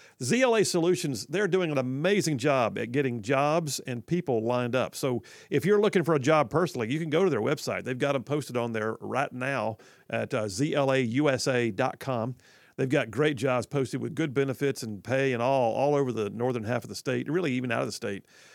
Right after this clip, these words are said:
But they've also, by the way, are there to help you if you are an employer to fill out the ranks of your workforce. So, yeah,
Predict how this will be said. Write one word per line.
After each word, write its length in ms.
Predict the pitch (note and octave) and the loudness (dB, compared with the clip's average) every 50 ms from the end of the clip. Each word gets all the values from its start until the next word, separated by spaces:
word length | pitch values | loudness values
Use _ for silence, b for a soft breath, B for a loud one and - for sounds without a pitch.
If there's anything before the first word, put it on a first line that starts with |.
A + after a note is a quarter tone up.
| B B B B - | B B B B -4
But 120 | C#3 D#3+ | -2 0
they've 140 | F#3+ F#3+ D#3 | 2 2 4
also, 400 | F3 A3 B3 G3+ - - - - | 4 4 2 2 0 -2 -2 -2
by 140 | - - E3 | -2 -2 -2
the 100 | F#3+ F3 | -2 0
way, 300 | - D#3+ D3 D3 D#3 D#3 | 0 0 0 0 0 0
are 180 | - D3 C#3+ C#3+ | -2 -2 -4 -4
there 380 | B2+ B2+ D3+ D#3+ F3 F3 E3+ | -2 -2 0 0 0 0 -2
to 220 | - - E3 D3 C#3+ | -2 -2 -2 -2 -2
help 400 | B2+ - - D#3 E3 E3 - - | -2 -2 0 0 0 0 -2 -6
you 320 | C3+ C3 D3+ D#3 D3+ D#3 | -6 -4 0 0 2 2
if 180 | - C3+ A2 A#2+ | 0 -2 -4 -4
you 160 | C#3+ D#3+ D3+ | -2 0 2
are 80 | C#3+ | 2
an 80 | C3+ B2+ | 2 0
employer 640 | B2 A2 - - D#3 D3 C#3 C3+ C#3 D#3 E3 D3 | -2 -4 -4 -2 -2 0 0 0 0 0 -2 -2
to 100 | A#2+ C3 | -2 -4
fill 260 | A2 - - D#3 D3+ D3 | -6 -4 -4 -2 0 2
out 180 | C#3+ C#3 C3+ | 0 0 0
the 100 | - C3 | -2 -2
ranks 340 | B2+ C3 B2+ C3+ C3+ - - - - | -2 -2 -2 -2 -4 -8 -10 -6 -4
of 180 | C3+ C#3 A#2 | -2 -2 -2
your 140 | A#2 B2 A#2+ | -2 -4 -2
workforce. 680 | A#2+ C3+ E3 E3+ - - C3 F#2+ E2+ - - - - - b b b b b b b | -2 -2 -2 -4 -4 -6 -6 -6 -6 -8 -12 -14 -16 -18 b b b b b b b
So, 200 | b - - F3 | b -4 -2 0
yeah, 400 | D#3+ C#3+ F#3 A3 G#3 D#3 - - | 2 4 4 4 2 2 0 -4